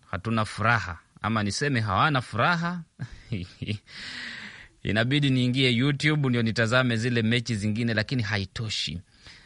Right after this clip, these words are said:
Basi anayetangulia kuuliza, mm, swali linalohusiana na michezo, shabiki sugu ni wewe, Richard Kambale wa Beni, Jamhuri ya Kidemokrasi ya Congo, D R C.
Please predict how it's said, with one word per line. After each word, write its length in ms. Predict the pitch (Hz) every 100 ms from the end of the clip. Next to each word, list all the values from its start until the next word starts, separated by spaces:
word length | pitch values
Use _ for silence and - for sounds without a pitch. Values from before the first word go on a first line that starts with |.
| - _
Basi 420 | - 185 180 190
anayetangulia 1000 | 170 160 151 156 156 151 165 156 135 113 -
kuuliza, 760 | 139 135 143 175 156 151 151 -
mm, 260 | - 110 113
swali 440 | - 135 151 170
linalohusiana 720 | 170 151 139 135 131 - 143
na 120 | 135 120
michezo, 500 | 117 - 139 90 90
shabiki 500 | - 139 147 139 131
sugu 520 | - 156 117 101 98
ni 140 | 107 117
wewe, 460 | 131 135 123 123 -
Richard 600 | 107 135 147 165 143 139
Kambale 600 | - 123 123 135 117 104 - - - _
wa 180 | 98 104
Beni, 480 | 117 120 117 107 107
Jamhuri 560 | 95 107 101 117 120
ya 80 | 104
Kidemokrasi 760 | 92 98 98 113 113 104 95 101
ya 80 | 92
Congo, 380 | - 113 98
D 260 | 90 98 92
R 180 | 92 92
C. 380 | - 110 92